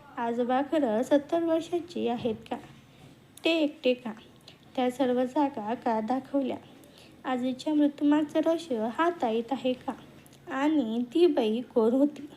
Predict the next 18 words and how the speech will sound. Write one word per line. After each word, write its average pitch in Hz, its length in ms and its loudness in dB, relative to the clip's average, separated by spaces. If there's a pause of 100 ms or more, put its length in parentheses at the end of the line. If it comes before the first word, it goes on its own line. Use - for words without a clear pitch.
(440)
माझी 240 440 0
आजी 247 340 4
की 226 420 -2
मी 311 240 8
स्वतः? 254 400 0 (920)
माझ्या 247 380 -2
मनात 247 440 0 (120)
इतका 240 480 -4
सस्पेन्स 320 640 -2
होता 294 300 2
की 294 240 -6 (600)
श्वास 240 440 2
घ्यायलाही 294 720 2
अवकाश 240 480 0
नव्हता. 269 480 -2 (840)
आजोबांनी 226 680 0
माझ्या 311 380 2
खांद्यावर 311 640 0